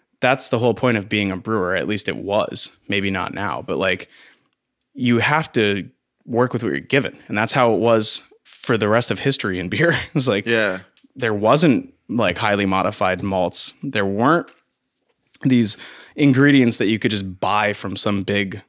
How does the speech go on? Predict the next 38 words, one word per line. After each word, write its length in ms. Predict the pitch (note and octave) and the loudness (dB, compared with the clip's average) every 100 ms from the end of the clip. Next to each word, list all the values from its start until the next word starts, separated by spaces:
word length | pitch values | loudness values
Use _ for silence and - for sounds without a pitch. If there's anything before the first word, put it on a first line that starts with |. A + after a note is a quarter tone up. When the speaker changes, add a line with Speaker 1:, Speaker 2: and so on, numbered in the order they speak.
| _ _ _ _ _ | _ _ _ _ _
Speaker 1:
you 100 | A#2 | -8
know, 320 | F2 D#2+ - - _ | -6 -6 -10 -14 _
distribution 540 | - - G#2 A2 A2 | -6 -4 -2 -2 -2
hub 220 | G#2 F#2 F#2 | 0 -2 0
essentially 520 | - G2 F2+ D2 - - - - _ | 0 0 -2 -4 -6 -12 -20 -20 _
and 420 | - G#2+ F#2+ F2+ F#2 - _ _ _ | -4 -2 0 -2 -6 -18 _ _ _
get 140 | A2+ | 0
it 80 | G2+ | 0
at 140 | - G2+ | 0 -2
your 220 | D#2+ G2 D#3 - - | -2 -6 -8 -18 -8
doorstep, 580 | A2 G#2 G#2+ F#2 F#2+ - | -2 0 0 -2 -4 -4
like, 300 | G2+ F#2+ - | -4 -4 -4
two 140 | B2+ | -2
days 180 | G2 F2+ | 0 0
later. 280 | G2 D2+ A#2 - _ - | -2 -4 -6 -12 _ -6
Um, 440 | A2 F#2 D#2 A2 _ - _ _ _ _ _ | -2 0 -2 -8 _ -20 _ _ _ _ _
that 140 | C3 | 2
wasn't 260 | D3 D#3 C3+ | 4 4 4
an 60 | |
op-, 260 | A#2 C3+ - | 4 0 -2
an 80 | A2+ | -2
option. 320 | C#3 - D2 | -2 -2 -6
You 80 | F#2+ | -4
had 260 | G2+ C3+ C#3 | 0 2 2
to 80 | |
work 200 | G2 G2 | 0 0
with 160 | G#2 G2+ | -2 -4
what 120 | - | -4
you 100 | - | -4
had 320 | G#2 F2 F2+ - _ _ - | -4 -4 -4 -10 _ _ -4
at 120 | F#2+ | -4
your 80 | G2+ | -2
fingertips. 520 | F#2 D#2 G2+ E2+ - - - - - - | -4 -2 -4 -4 -6 -10 -20 -20 -20 -8
And 380 | A#2+ G#2 F#2 F#2+ - _ - _ _ _ | -2 0 -2 -4 -10 _ -20 _ _ _
I 120 | - G3 | -2 4
think 160 | A3+ | 6
that's 140 | E3 B2+ | 4 2
cool. 340 | G#3 F#3+ - | 2 2 -2